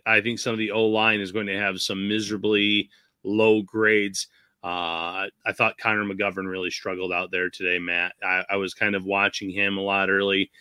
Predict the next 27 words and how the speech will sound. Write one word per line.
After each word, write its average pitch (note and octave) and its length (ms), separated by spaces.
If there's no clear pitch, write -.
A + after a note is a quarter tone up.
It - 100
felt A2+ 200
like G#2 140
he A2+ 140
was G#2+ 200
getting G2+ 340
pushed - 340
around G#2 540
at G2+ 160
times, G2+ 480
but C#3+ 120
there, E3+ 360
it F3 120
just G3+ 200
seemed A3 180
like E3+ 140
there C#3+ 100
was B2+ 140
a A#2+ 60
lot A#2+ 260
of - 200
pressure C3 420
in G#2+ 280
general G2 520
from G#2 200
the G2 100
Chiefs. - 520